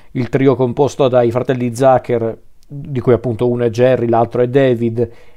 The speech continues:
e Jim Abrams, autori di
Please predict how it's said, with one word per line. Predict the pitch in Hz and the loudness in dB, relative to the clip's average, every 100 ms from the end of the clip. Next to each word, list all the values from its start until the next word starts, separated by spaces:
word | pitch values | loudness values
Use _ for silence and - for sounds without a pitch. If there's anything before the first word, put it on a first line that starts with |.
| - | -4
e | 151 123 | -2 0
Jim | 120 160 | 0 2
Abrams, | 131 120 131 147 151 226 269 - | 2 0 0 -2 2 0 0 -8
autori | 113 127 123 127 123 | -2 -2 0 0 0
di | 117 120 117 | -2 -2 -2